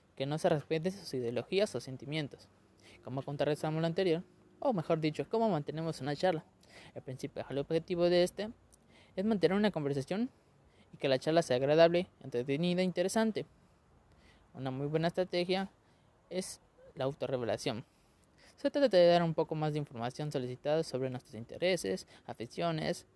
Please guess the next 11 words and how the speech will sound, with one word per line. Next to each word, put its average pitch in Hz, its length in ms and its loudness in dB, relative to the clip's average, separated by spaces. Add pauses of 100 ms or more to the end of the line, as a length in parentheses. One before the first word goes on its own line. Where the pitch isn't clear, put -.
proyectos, 185 600 0
estilo 165 320 -2
de 170 120 0
vida, 185 220 0 (200)
entre 262 200 6
otras 202 200 4
que - 100 -10
podemos 147 380 -4
dar 143 160 2
a 135 40 -2
resaltar. 131 400 -8